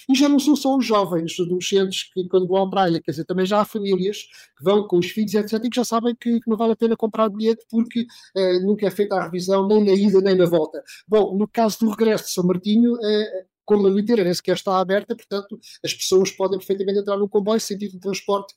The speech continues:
e sabem que viajam, eh, sem pagar. E isto é grave, porque é receita que se perde para a empresa e também não entram nas estatísticas.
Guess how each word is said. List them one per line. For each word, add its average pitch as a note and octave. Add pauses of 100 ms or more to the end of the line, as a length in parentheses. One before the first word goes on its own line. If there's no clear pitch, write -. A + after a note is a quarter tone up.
(200)
e F3+
sabem F#3
que F3+
viajam, F3+
eh, F3
sem F3
pagar. D#3 (420)
E A#3
isto A3+
é G#3
grave, F#3
porque F3+
é F#3
receita G3
que -
se -
perde F3
para F3+
a F3+
empresa F#3+ (240)
e F#3+
também G3
não G3
entram F#3+
nas F#3
estatísticas. -